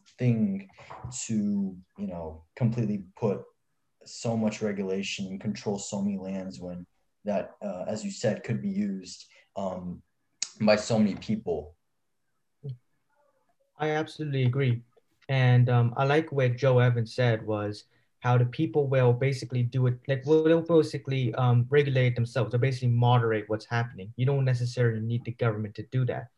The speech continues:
Speaker 2: And, you know, the people, let's say they go to a national park and it's littered with trash everywhere.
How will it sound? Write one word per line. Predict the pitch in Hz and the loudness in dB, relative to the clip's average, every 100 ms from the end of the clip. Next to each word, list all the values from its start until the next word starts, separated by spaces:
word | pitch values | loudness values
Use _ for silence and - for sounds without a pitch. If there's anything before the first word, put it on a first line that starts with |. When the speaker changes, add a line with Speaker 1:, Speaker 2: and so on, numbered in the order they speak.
| _ _ _ | _ _ _
Speaker 2:
And, | 123 120 120 120 _ - | 6 8 6 4 _ -2
you | |
know, | 143 | 2
the | 131 | 2
people, | 123 160 180 143 120 120 - _ | 0 -4 -2 2 2 2 -8 _
let's | 143 139 | 0 4
say | 160 | 4
they | 143 | 4
go | 131 139 | 4 0
to | 131 127 | 2 4
a | |
national | 123 123 131 113 | 6 4 2 -2
park | - 151 165 | 2 4 4
and | 123 | 2
it's | 117 - | 0 0
littered | 127 139 120 | 2 4 4
with | 110 | 0
trash | 127 143 156 | 2 2 2
everywhere. | 127 110 110 123 | 0 2 2 2